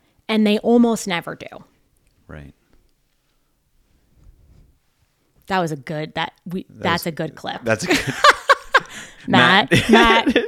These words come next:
Speaker 2: <laughs> Yeah. That was, no, that's awesome. Um,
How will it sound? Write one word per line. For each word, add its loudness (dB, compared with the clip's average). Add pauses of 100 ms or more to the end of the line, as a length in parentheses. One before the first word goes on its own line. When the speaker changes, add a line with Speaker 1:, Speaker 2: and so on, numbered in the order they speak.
(180)
Speaker 2:
<laughs> -20
Yeah. -8 (420)
That 6
was, 2
no, 4
that's 4
awesome. -2 (640)
Um, 4